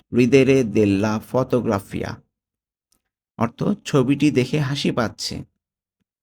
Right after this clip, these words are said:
ridere della fotografia অর্থ ছবিটি দেখে হাসি পাচ্ছে, ইংরেজিতে laugh at the picture। এখানে ফটোগ্রাফিয়া অর্থ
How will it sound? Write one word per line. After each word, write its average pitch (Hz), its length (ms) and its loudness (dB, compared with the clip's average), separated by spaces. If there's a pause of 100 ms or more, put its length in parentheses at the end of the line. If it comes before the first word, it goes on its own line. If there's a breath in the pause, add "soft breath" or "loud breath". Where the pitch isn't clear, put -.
(320)
ridere 107 680 2 (320)
della 104 520 2 (380)
fotografia 104 840 -2 (500)
অর্থ - 260 -6
ছবিটি 110 600 -2
দেখে 107 400 -2 (140)
হাসি - 300 -4
পাচ্ছে, 104 500 -8 (520)
ইংরেজিতে 95 580 0 (160)
laugh 117 340 2
at 98 160 -2
the - 180 -8
picture। 131 480 -2 (840)
এখানে 123 440 2 (600)
ফটোগ্রাফিয়া 101 920 0
অর্থ - 220 -4